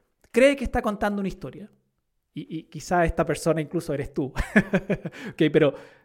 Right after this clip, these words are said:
pasa algo así, ¿no? La persona se para y dice, "Miren, durante el último año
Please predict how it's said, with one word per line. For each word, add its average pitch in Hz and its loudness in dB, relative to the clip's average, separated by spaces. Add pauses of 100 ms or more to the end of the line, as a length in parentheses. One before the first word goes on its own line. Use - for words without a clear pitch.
(100)
pasa 220 8
algo 220 6
así, 131 -4 (180)
¿no? 156 -14
La 160 -6
persona 156 -6
se 156 -6
para 196 4
y 190 2
dice, 160 -4 (500)
"Miren, 160 -2
durante 175 0
el 175 -4
último 190 0
año 185 -2